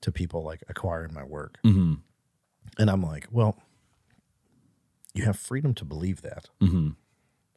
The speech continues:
Speaker 1: but you don't have free will for that to be possible."
Speaker 2: Mm-hmm.
Speaker 1: You know, like,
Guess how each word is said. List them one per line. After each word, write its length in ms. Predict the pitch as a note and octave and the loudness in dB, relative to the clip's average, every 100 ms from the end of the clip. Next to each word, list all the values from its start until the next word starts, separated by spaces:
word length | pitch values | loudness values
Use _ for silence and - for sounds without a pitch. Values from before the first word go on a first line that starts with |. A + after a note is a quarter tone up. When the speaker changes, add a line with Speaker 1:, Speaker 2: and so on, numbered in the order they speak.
| _ _ _ _ _ _ | _ _ _ _ _ _
Speaker 1:
but 180 | F2 F2 | -6 -4
you 100 | F2 E2+ - | -6 -8 0
don't 240 | G2+ F#2+ | 2 2
have 180 | G2 G2 | -4 -6
free 200 | - E2 | -4 -4
will 200 | D#2+ D#2 | -4 -8
for 140 | - | -10
that 200 | C#2+ D2 | -10 -12
to 60 | - | -12
be 80 | - | -12
possible." 560 | - - - - - - - | -10 -8 -8 -10 -18 -6 4
Speaker 2:
Mm-hmm. 300 | G2 D#2+ C#2 - _ _ _ - | 4 4 -2 -10 _ _ _ -4
Speaker 1:
You 80 | F2+ | -2
know, 120 | D#2+ | -2
like, 160 | D2+ | -8